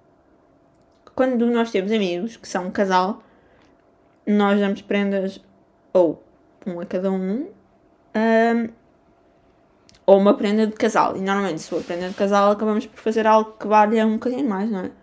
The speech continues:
Mas depois eles dão-nos uma prenda juntos. E a prenda que eles dão juntos não só é super mais barata, como sai ainda mais barato porque eles pagaram a meias. E uma pessoa pensa, "Tô eu a gastar dinheiro para ir, né?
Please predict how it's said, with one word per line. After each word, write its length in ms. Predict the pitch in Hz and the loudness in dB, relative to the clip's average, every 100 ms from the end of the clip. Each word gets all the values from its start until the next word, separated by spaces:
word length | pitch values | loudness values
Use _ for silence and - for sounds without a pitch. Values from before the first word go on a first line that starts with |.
| _ _ _ _ _ _ _ - | _ _ _ _ _ _ _ 0
Mas 160 | 320 | 0
depois 240 | - 247 226 | 8 10 10
eles 160 | 262 | 10
dão-nos 240 | 269 277 262 | 10 6 4
uma 220 | 277 269 | 2 4
prenda 340 | 269 269 269 | 4 6 4
juntos. 580 | 247 254 208 180 226 - _ | 4 4 0 -2 -12 -14 _
E 100 | 285 | -2
a 40 | 311 | 4
prenda 300 | 240 208 226 | 4 4 4
que 80 | |
eles 220 | 254 240 214 | 4 4 2
dão 220 | 180 190 | -2 -2
juntos 680 | 202 190 175 208 185 - _ _ _ _ _ _ - | -2 -2 -4 -8 -10 -12 _ _ _ _ _ _ -4
não 160 | 320 370 | 0 4
só 400 | 262 190 - - | 4 4 2 0
é 120 | 196 | 0
super 440 | 190 - - 302 254 | 0 -2 0 2 2
mais 200 | 233 220 | 2 2
barata, 560 | 202 180 151 - 254 - _ _ _ _ _ _ _ _ _ - | 2 0 -2 -6 -8 -10 _ _ _ _ _ _ _ _ _ -2
como 500 | - 359 262 269 311 - _ _ _ _ _ _ | 4 6 6 2 -2 -8 _ _ _ _ _ _
sai 280 | - 349 415 | -8 -2 0
ainda 220 | 302 233 | 2 2
mais 220 | 233 330 | 2 0
barato 560 | 320 247 185 185 - 285 - _ - - | 2 2 2 -2 -8 -12 -12 _ -20 -6
porque 440 | 381 349 - 320 | -2 -2 -4 -8
eles 180 | - 311 | -6 -6
pagaram 420 | - 381 370 349 | -4 -4 0 0
a 40 | 339 | 0
meias. 580 | 359 359 269 254 - - _ _ _ _ _ _ - | 0 0 0 -2 -6 -16 _ _ _ _ _ _ 0
E 80 | 240 | 2
uma 140 | 220 | 2
pessoa 300 | 214 214 196 | 0 2 2
pensa, 280 | 180 175 - | 0 -8 -10
"Tô 160 | - | -12
eu 260 | 190 208 180 | -8 -6 -4
a 40 | |
gastar 260 | 190 208 196 | -4 -6 -6
dinheiro 240 | 196 208 | -6 -6
para 100 | 208 | -4
ir, 200 | 240 208 | -4 -4
né? 140 | 170 | -6